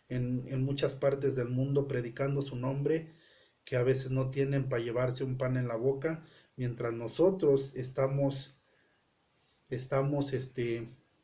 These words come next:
en las iglesias,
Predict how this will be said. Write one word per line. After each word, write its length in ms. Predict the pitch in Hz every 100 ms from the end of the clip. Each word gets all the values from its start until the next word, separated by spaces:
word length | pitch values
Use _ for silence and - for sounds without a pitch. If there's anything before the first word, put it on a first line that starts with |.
| _ _ _ _ _ _ _ _ _ _ _ -
en 160 | - 127
las 200 | 127 -
iglesias, 840 | 123 127 143 139 147 160 160 -